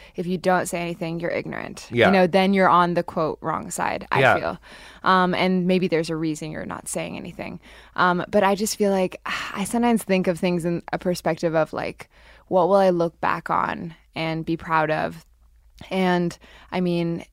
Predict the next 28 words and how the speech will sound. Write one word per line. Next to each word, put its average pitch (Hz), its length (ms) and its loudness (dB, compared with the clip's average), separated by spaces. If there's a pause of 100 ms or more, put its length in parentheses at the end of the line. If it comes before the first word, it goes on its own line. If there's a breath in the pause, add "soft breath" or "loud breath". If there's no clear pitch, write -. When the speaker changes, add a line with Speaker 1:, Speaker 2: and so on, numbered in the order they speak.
Speaker 1:
if 180 180 -4
we 180 280 0
were 180 220 6
living 175 360 0
in 175 100 0
a 165 60 0
day 165 240 0
and 160 100 -4
age, 160 560 -4
you 175 140 -10
know, 185 360 -10 (100)
like 160 560 -6
when 185 560 -10 (200)
things 175 280 -4
were 160 420 0
extremely 170 580 -2
bad, 151 220 0
I - 60 -8
mean, 147 260 -8
they're 170 140 -2
pretty 180 240 -2
bad 160 240 0
now, 156 260 0
but - 160 -2
with - 160 -6
racism, 156 640 -4 (600 loud breath)
I 208 260 4
would 190 500 4